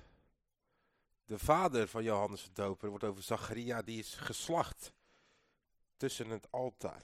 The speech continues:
En we lezen dat in het proto-evangelie van Jacobus. Hè, en dat wordt, eh, als een niet be-, behorend tot, tot de kanon beschouwd. Maar, ja, ik kan soms wel interessante dingen zeggen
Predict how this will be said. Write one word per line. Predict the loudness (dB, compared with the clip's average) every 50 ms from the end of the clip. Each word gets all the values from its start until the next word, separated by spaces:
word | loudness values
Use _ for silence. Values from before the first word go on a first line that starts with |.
| -18 -14
En | -12 -8 -6
we | -4 -2
lezen | 0 0 0 -2 -2
dat | -2 -2 -2 -2
in | -4 -8
het | -8 -8 -4
proto-evangelie | 0 2 2 2 2 2 2 2 2 2 0 -2 -6 _ -20 -20 -20 _ _ _ -12 -6 -4 -2 -2 -2 -4 -4 -2 0 2 2 2 0 -2 -2
van | -2 -2 0
Jacobus. | 0 -2 0 0 2 2 2 2 0 0 -2 -2 -6 -10 -12 -16 -20 _ _ _ _ _ _ -20 -20 -20 -20 -20 -20 -20 -20 _ _
Hè, | -10 -6 -4 -4
en | -4 -4 -6 -6 -8 -12 -16 _ _ _ _ _ _ _ -20 -20 _ _ _
dat | -14 -12 -10 -6
wordt, | -8 -6 -4 -4
eh, | -2 -2 -2
als | -2 -2 -4
een | -6 -6
niet | -6 -6 -6 -8 -12 -12 -12 -14 -16 -16 -18 -20 -20 -20 -20 _ _ _ _ _ _ _ _
be-, | -8 -6 -6 -6 -4
behorend | -2 0 2 2 2 2 0 0 -2
tot, | -6 -8 -8 -10 -14
tot | -18 -18
de | -8 -2
kanon | 2 2 4 4 2 0 -2 -6 -6 -6
beschouwd. | -8 -6 -6 0 2 4 4 4 4 0 -4 -8 -18 -20 -20 -20 -20 -20 -20 -20 -20 -20 -20 -20 -20 _ _
Maar, | -12 -8 -6 -4 -2 -2 -4 -6 -8 _ _ _ _ _ _ _
ja, | -10 -6 -6
ik | -4 -2
kan | -4 -4
soms | -4 -4 -2 2
wel | 4 4 4
interessante | 4 2 -2 -4 -2 0 0 0 -2 -4 -4
dingen | -2 0 0 2 2 2
zeggen | 4 4 4 4 4 0 -2 -2